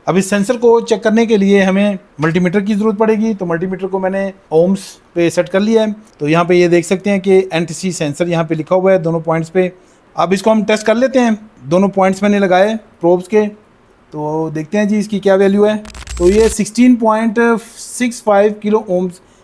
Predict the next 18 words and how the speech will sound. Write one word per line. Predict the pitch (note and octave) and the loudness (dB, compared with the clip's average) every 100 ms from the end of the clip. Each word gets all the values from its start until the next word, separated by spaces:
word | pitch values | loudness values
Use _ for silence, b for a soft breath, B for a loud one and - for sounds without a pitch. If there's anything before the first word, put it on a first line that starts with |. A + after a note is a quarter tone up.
| b | b
इसकी | - G3 | -4 0
value | E3+ E3+ A3 | 0 2 0
show | - F3+ | 2 4
हो | D#3+ | 4
रही | C#3 B2+ | 2 -2
है। | A2+ - | -6 -8
Physically | - G3 A3 A3+ A3 | -4 0 0 0 0
मैं | G#3 G3 G3 G3+ - | 2 2 2 0 0
और | F3 G#3 | 2 4
एक | G3 F3 | 2 2
point | F3 E3 D#3+ | -2 0 -2
देखता | D3 - | -4 -2
हूँ, | F#3+ G3 - | 0 -2 -4
तो | D3+ | -6
यहाँ | D3 F#3 G3 | -4 0 0
पर | C#3+ G#2+ F#2+ - | 0 -4 -8 -10
ये | C#3+ | -8
देखें | D3 G3+ | -4 -4